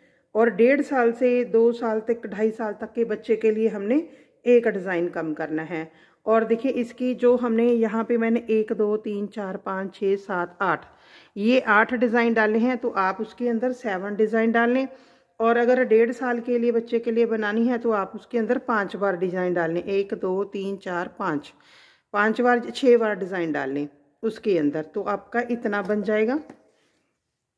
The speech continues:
आठ इंच का,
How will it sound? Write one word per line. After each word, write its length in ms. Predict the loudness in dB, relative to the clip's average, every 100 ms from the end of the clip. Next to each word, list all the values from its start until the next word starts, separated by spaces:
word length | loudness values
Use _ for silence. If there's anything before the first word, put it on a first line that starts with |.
| _ _ _ _ _ _ _ _ _ _ _ _ _ -4
आठ 300 | -2 0 -2
इंच 240 | -4 -4 -10
का, 260 | -12 -14